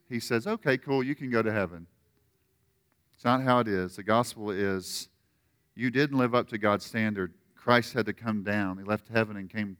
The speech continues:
to earth to live what you could not live and die what you deserved. That's the gospel.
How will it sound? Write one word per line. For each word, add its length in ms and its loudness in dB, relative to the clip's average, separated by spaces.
to 160 -14
earth 320 -2
to 100 -2
live 360 4
what 260 -4
you 80 -2
could 140 -2
not 200 0
live 200 4
and 120 -6
die 460 4
what 240 -2
you 160 -6
deserved. 560 -4
That's 220 0
the 100 -8
gospel. 440 -2